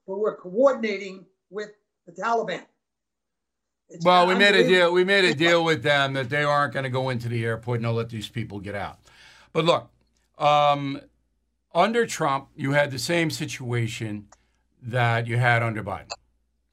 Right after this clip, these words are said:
Speaker 2: Nothing changed. All right, four years, Trump wanted to get out. He did the negotiations. I te-, I clearly stated he made a mistake by not including Kabul. I don't know what that good, that would have done,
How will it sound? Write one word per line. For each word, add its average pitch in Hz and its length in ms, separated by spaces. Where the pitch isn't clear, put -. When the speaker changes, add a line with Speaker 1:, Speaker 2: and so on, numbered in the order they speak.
Speaker 2:
Nothing 185 440
changed. - 840
All 113 80
right, 147 180
four 160 300
years, 185 380
Trump 165 380
wanted 139 340
to 175 80
get 170 220
out. 151 420
He 104 180
did 143 260
the 175 160
negotiations. 160 1040
I 113 140
te-, 139 220
I 131 360
clearly 165 360
stated 160 300
he 147 80
made 143 200
a 147 40
mistake 147 380
by 143 120
not 135 240
including 147 460
Kabul. 143 380
I 127 120
don't 123 120
know 120 100
what 117 200
that 117 260
good, 101 240
that 110 160
would 104 120
have 101 100
done, 160 440